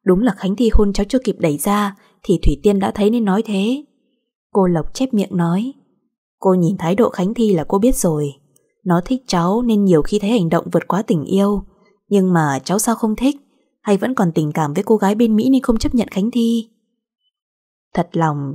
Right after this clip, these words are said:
trước cháu cũng còn tình cảm với Linda. Nhưng cháu vừa nghe tin cô ấy đã có người khác. Còn Khánh Thi, cháu không thể yêu cô ấy, cháu chỉ coi là bạn thôi." "Ừ, đó là quyết định của cháu. Mà giờ cháu ở nhà ăn sáng hay đưa Khánh Thi đi luôn?"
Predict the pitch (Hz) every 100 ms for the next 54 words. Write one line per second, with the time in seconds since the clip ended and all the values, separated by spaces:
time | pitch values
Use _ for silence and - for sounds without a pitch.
0 | - 240 240 196 185 247 202 160 156 151
1 | 143 190 220 208 202 190 196 185 _ _
2 | _ _ _ 190 170 175 185 240 151 175
3 | 196 202 196 202 190 220 202 220 220 151
4 | 233 262 285 _ _ _ _ _ 196 156
5 | 139 - 170 202 214 208 196 - _ _
6 | 202 202 240 170 - 208 208 214 180 180
7 | 247 - _ _ - 196 - 160 214 190
8 | 160 160 - 208 220 208 - _ _ _
9 | _ _ _ _ 175 156 147 139 _ _
10 | _ 175 208 214 254 254 185 - 147 -
11 | 160 175 254 294 _ _ _ _ 196 170
12 | 156 156 170 - 175 160 151 208 202 -
13 | 185 233 233 220 214 226 254 233 226 220
14 | 226